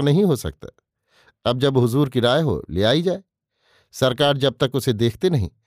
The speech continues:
तभी तक दिल को तसल्ली दें, वरना मैं तो कहूँगा, हुजूर की नेक नज़र में ऐसी खूबसूरत औरत पड़ी न होगी।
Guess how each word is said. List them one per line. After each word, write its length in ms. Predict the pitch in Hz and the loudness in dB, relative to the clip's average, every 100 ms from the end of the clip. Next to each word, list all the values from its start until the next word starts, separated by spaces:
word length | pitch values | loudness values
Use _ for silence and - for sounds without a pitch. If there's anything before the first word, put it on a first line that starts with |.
| _ _ _ - | _ _ _ -2
तभी 200 | 143 175 | 2 2
तक 140 | 170 | 0
दिल 240 | 139 147 147 | 0 -2 -2
को 120 | 143 | -2
तसल्ली 420 | 127 117 98 92 | -2 0 -2 -2
दें, 180 | 135 90 - _ _ _ - | -4 -8 -14 _ _ _ -2
वरना 280 | 107 117 123 | 0 2 2
मैं 200 | 127 131 | 2 0
तो 100 | 147 | 0
कहूँगा, 460 | 104 131 175 - _ _ _ _ - | 0 0 -2 -6 _ _ _ _ -4
हुजूर 320 | 123 139 160 | 0 2 2
की 140 | 143 135 | 2 0
नेक 280 | 143 156 139 | 2 0 0
नज़र 280 | 127 147 | 2 2
में 140 | 151 143 | 2 0
ऐसी 180 | 123 139 | 0 -6
खूबसूरत 640 | - 135 - 139 131 135 | -6 -8 -4 0 0 2
औरत 220 | 131 113 | 2 0
पड़ी 240 | 107 107 170 | 0 -2 0
न 40 | |
होगी। 380 | 98 69 - | -2 -4 -14